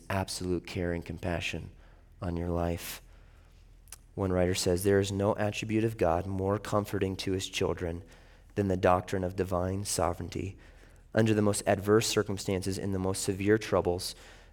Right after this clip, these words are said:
they believe that the sovereign God has ordained their afflictions, and sovereignty overrules them,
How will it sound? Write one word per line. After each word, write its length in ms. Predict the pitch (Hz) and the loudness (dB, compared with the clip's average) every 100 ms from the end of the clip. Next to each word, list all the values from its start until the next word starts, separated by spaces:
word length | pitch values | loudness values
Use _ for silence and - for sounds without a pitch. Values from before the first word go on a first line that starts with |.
| - | 2
they 140 | 98 | 4
believe 400 | 98 95 98 98 | 6 4 2 0
that 180 | 98 92 | 0 -2
the 60 | 95 | -2
sovereign 500 | - 98 95 98 92 | 4 4 4 2 2
God 260 | 87 90 | 2 2
has 200 | 95 90 | -2 -2
ordained 480 | 92 87 87 92 98 - | -2 -2 -2 -2 -4 0
their 140 | 95 | 2
afflictions, 720 | 95 - 90 - 90 90 - - - - | 2 0 -4 -4 -6 -6 -10 -14 -20 -10
and 120 | 92 - | -6 2
sovereignty 420 | 95 92 90 87 | 4 4 0 -2
overrules 640 | 98 98 90 98 107 110 - | -2 -2 -2 2 2 2 0
them, 260 | 87 90 | -4 -4